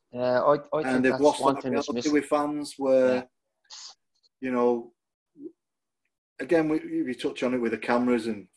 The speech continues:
Speaker 2: camera phones. You know, we'd always go over the Winslow and have a couple of pints before. You know, we've lost all that, but, you know,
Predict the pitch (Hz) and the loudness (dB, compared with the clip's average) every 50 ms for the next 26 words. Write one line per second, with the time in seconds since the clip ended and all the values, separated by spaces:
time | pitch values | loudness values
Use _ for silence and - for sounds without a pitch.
0 | - - - - - 120 117 120 117 110 - - 120 117 117 117 113 113 110 113 | -20 -20 -20 -10 -6 -4 -2 -2 -2 0 2 2 4 4 4 4 2 0 0 -2
1 | 120 113 113 110 107 120 127 127 123 117 113 110 - 120 117 117 110 110 113 107 | -2 -2 -2 0 0 0 2 2 2 2 2 0 0 0 2 2 2 2 0 2
2 | 117 123 127 123 117 127 123 123 123 120 120 117 120 - - 113 - 120 113 - | 2 0 0 0 2 2 2 2 2 0 -2 -4 -6 -6 -8 -6 -6 -6 -6 -4
3 | - 117 117 120 120 - - - - 120 120 120 120 113 - _ _ _ _ _ | -4 -2 -2 -4 -4 -8 -14 -8 -2 2 4 4 4 4 0 _ _ _ _ _
4 | _ _ _ _ _ _ _ _ _ 139 135 127 117 120 120 110 131 147 147 147 | _ _ _ _ _ _ _ _ _ -6 -2 0 0 2 0 2 2 0 0 0
5 | - - 131 127 123 117 117 113 113 113 - _ 131 120 - _ _ _ _ _ | -2 -2 0 2 2 0 0 -2 -4 -8 -14 _ -16 -16 -16 _ _ _ _ _
6 | _ _ _ _ _ _ _ _ _ _ 175 165 175 143 131 123 117 117 | _ _ _ _ _ _ _ _ _ _ -20 -16 -12 -8 -6 -6 -6 -8